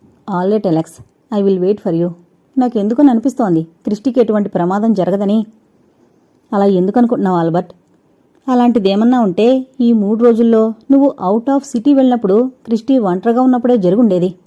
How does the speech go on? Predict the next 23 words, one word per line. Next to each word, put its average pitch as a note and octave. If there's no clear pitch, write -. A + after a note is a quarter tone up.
అలెక్స్కు A#3+
ఆ A#3+
క్షణంలో G#3+
ఆల్బర్ట్ A3
మాటలు G#3
నిజమని A#3+
అనిపించడమే A#3
కాకుండా G#3
మనసుకెంతో A3
ఊరటనిచ్చాయి. F3+
"ఓకే G#3
ఆల్బర్ట్, E3+
ప్లీజ్ A3+
వెయిట్. F#3
ఇద్దరం F3+
కలిసి G#3
విల్లాకు F#3+
వెళదాం." F3
"ఓకే, F#3
బాయ్." A3
మరో C4
ఇరవై A3
నిమిషాల్లో A3+